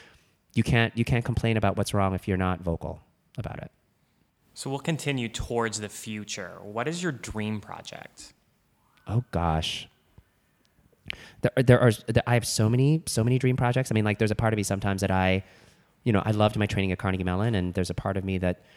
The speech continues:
Speaker 1: that wants to, like, one day retire having opened a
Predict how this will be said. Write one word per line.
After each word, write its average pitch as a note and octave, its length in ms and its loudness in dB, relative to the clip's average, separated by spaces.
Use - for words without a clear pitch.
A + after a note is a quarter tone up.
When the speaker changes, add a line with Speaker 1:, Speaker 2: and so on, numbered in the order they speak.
Speaker 1:
that - 120 -2
wants G2 300 0
to, G#2+ 80 0
like, F2+ 180 0
one F#2+ 320 2
day F#2 460 2
retire F#2+ 680 0
having F#2+ 320 2
opened G2+ 300 2
a F2 80 0